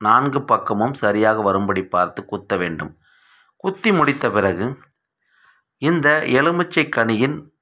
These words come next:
மேல் பகுதியில், அதாவது இந்த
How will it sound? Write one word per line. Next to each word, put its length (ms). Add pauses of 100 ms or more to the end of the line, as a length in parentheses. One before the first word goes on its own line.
(100)
மேல் 320
பகுதியில், 520
அதாவது 520 (1600)
இந்த 160